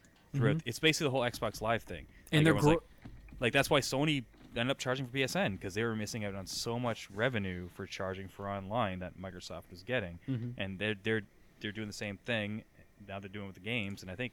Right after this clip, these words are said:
Speaker 1: Sony will do the, it, it just makes sense. If you already have the console,
Speaker 2: Yep.
Speaker 1: put your exclusive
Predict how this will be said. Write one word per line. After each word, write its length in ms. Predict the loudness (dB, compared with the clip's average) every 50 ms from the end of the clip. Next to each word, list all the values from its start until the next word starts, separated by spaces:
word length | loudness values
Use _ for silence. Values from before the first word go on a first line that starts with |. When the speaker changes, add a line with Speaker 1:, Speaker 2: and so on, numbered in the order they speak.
| -8 -14
Speaker 1:
Sony 640 | -12 -6 -4 -2 -2 0 0 0 -2 -2 -4 -8 -10 -14 -20 -20 -20 _ _ _ -18 -8
will 320 | -2 0 0 0 0 -2 -6 -18 -20 -8 -4
do 360 | -2 -2 -2 -2 -4 -6 -8 -12 -20 -20 -20 -20 -14
the, 120 | -12 -12 -10 -8 -10
it, 60 | -12 -8 -8
it 80 | -4
just 160 | -2 -2 0 2
makes 220 | 0 0 2 2
sense. 200 | 2 2 2 2
If 100 | -2 -2
you 40 | 0
already 160 | 0 0 -2
have 220 | -2 -4 -4 -4
the 80 | -4 -6
console, 600 | -8 -8 -8 -8 -8 -6 -6 -6 -4 -4 -6 -8 -10 -18 -20 -10
Speaker 2:
Yep. 220 | -8 -8 -8 -6 -4
Speaker 1:
put 160 | -4 -4 -2
your 140 | 0 0 0
exclusive 460 | -2 -2 -4 -4 -4 -4 -4 -6 -8